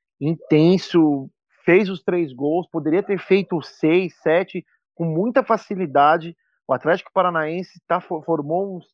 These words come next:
um, um, também um dos piores times que eu já vi, viu, cara? Nesses, vai, vamos aí, desses dois últimos anos aí do Atlético, formaram um grande time, né, com, tanto com o Pablo, hoje no São Paulo, o Rony,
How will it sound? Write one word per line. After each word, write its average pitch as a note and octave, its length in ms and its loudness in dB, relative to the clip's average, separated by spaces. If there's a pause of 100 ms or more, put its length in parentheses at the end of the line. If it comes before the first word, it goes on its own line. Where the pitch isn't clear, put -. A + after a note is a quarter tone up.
(160)
um, F3 420 -12
um, E3 320 -14 (200)
também F3 340 0
um G#3 140 -2
dos G3 160 -6
piores F#3+ 480 2
times G#3+ 360 -6
que A3+ 140 -6
eu A#3 80 0
já A#3 140 -2
vi, F#3+ 240 -6
viu, F3 180 -2
cara? C3 300 -4 (520)
Nesses, C3+ 520 -10 (160)
vai, D3 200 4
vamos D#3+ 280 -2
aí, D#3+ 180 4
desses C3+ 340 -8
dois D#3 220 2
últimos D#3 420 -4
anos D3 300 2
aí D3 140 4
do D3+ 100 2
Atlético, D3 460 0
formaram D3 440 0 (300)
um D3 180 -20
grande D#3+ 320 0
time, D#3+ 440 -8 (420)
né, D3+ 180 0
com, C#3 480 -8
tanto D#3 240 -2
com E3 160 -2
o D3 60 -4
Pablo, D3+ 460 2 (180)
hoje C#3+ 280 -2
no C3+ 100 -10
São C3 180 -6
Paulo, D#3 380 2
o - 20 -2
Rony, D#3+ 460 0